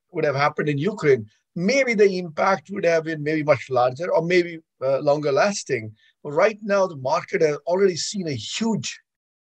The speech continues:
impact on the big crisis created by covid. That could be, that is not the only reason.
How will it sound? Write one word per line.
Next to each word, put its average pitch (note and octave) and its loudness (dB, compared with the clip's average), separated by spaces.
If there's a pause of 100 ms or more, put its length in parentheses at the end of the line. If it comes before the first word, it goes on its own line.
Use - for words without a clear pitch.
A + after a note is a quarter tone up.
(380)
impact G3+ 0 (1000)
on C3+ 2
the C3+ -6
big D#3 -6
crisis C#3+ 0 (480)
created D#3+ 2
by B2 4
covid. - -4 (1080)
That E3+ 4
could G3 -8
be, E3+ -8
that G#3 2 (460)
is F#3 -2
not G#3+ 2
the G3+ -4
only A3+ -2
reason. F#3 -4